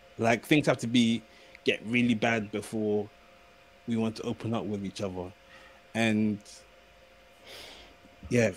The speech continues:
it, it, it almost feels like in life, we are our own little islands. Um, even,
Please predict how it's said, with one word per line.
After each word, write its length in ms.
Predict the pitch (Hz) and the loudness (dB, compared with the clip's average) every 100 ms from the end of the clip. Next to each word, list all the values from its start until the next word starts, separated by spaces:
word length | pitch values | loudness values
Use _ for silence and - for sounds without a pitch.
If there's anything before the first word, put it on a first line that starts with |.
| - | 0
it, 180 | 139 - - | 2 2 0
it, 300 | 120 117 - - | -2 -2 -2 2
it 140 | 151 | 4
almost 260 | 151 165 - | 6 6 6
feels 160 | 147 | 6
like 180 | 139 120 | 6 4
in 160 | 127 123 | 4 6
life, 420 | 120 123 - - - - - - - 117 | 6 2 -4 -20 -20 -20 -20 -20 -10 0
we 120 | 123 | 4
are 240 | 113 110 - | 4 4 2
our 120 | 113 107 | 2 2
own 520 | 120 123 123 117 110 - 110 | 2 2 2 0 -6 -12 -10
little 220 | 123 127 | -6 0
islands. 580 | 113 123 120 143 - - - - - - - - - - - - | 2 4 2 0 -4 -12 -20 -20 -20 -20 -20 -20 -20 -20 -12 -2
Um, 580 | 117 113 110 110 107 104 - - - - - - - - | 0 2 0 -2 -6 -12 -20 -20 -20 -20 -20 -20 -10 4
even, 560 | 160 160 151 147 131 | 6 8 8 6 4